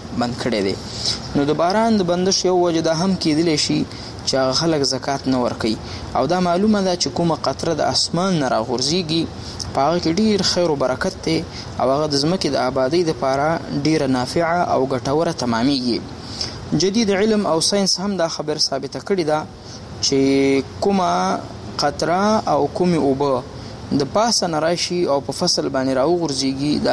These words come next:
هغې ډیر ښه اثر، آه، په فصل باندې مرتب کیږي. آه، او اوس په اکثره ممالکو کې د فوارو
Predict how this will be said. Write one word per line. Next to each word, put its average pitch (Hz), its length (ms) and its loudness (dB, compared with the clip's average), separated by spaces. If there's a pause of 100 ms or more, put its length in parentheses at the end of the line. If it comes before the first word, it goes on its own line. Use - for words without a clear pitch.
هغې 170 200 2 (300)
ډیر 156 220 2
ښه 196 100 0 (160)
اثر، 180 320 0
آه، - 800 -4 (100)
په 135 60 -2
فصل 147 340 0
باندې 120 300 0
مرتب 110 260 -4 (120)
کیږي. 156 320 0 (500)
آه، 131 340 2 (100)
او 143 60 2 (140)
اوس 185 140 2
په 151 180 -2
اکثره 196 340 0
ممالکو 143 520 0
کې 175 440 0 (280)
د 139 120 0
فوارو 151 400 2